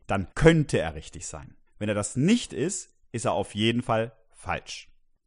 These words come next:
In Gleichung dreihundertdrei stehen ein paar Parameter, die wir uns jetzt mal genauer anschauen wollen. Wir haben schon gesagt, da es ein Proportionalitätsansatz ist, brauchen wir eine Proportionalitätskonstante, das ist das K. Und diese Konstante, die nennen wir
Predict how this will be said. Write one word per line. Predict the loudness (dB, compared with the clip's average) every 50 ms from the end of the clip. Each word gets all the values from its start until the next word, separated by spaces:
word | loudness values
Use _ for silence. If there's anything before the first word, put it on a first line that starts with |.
| _ _ _ _ _ _ _ _ -4
In | -4 0 2
Gleichung | 4 4 4 4 2 -2
dreihundertdrei | -2 0 -2 -2 -2 -2 0 0 0 2 0 0
stehen | -2 -4 -4 -2
ein | -2 -4
paar | -4 -2 -2 -2 -2 -4 -4
Parameter, | -6 -4 0 2 2 2 4 2 0 -2 -2 -2 -2 -2 -2 -6 _ _ -20 -20 _ -12 -8
die | -4 -2
wir | 0 0 2
uns | 2 2 0 -2 -6 -2 0
jetzt | 0 0 0 0 -2
mal | -2 -4
genauer | -4 -4 -6 -6 -8 -8
anschauen | -10 -12 -14 -16 -16 -16
wollen. | -16 -16 -18 -20 -20 _ _ _ _ _ _ _ _ _
Wir | -6 -4
haben | -4 -4
schon | -2 -4 -4
gesagt, | -2 0 0 0 0 0 -2 -4
da | -4
es | -4 -4
ein | -6 -8
Proportionalitätsansatz | -6 -6 -6 -4 -6 -6 -6 -8 -8 -6 -6 -6 -6 -6 -6 -6 -4 -4 -4 -4 -4
ist, | -6 -8 -8 -6
brauchen | -6 -6 -6 -6 -6
wir | -8
eine | -8 -8
Proportionalitätskonstante, | -10 -12 -12 -12 -12 -12 -12 -12 -10 -8 -8 -8 -6 -6 -6 -6 -4 -4 -4 -4 -2 -2 -4 -4
das | -4 -6 -12
ist | -14 -16 -18
das | -18 -18 -10
K. | -2 2 6 8 8 8 6 4 -2 -20 -20 -20 -20 -20 -16 -8
Und | -6 -6 -6 -4 -4
diese | -4 -4 -4 -2
Konstante, | -2 -2 -2 0 0 0 0 0 2 4 4 4 2 2 -4 -10 -8
die | -6 -4
nennen | 0 0 0 2
wir | 2 2 0 0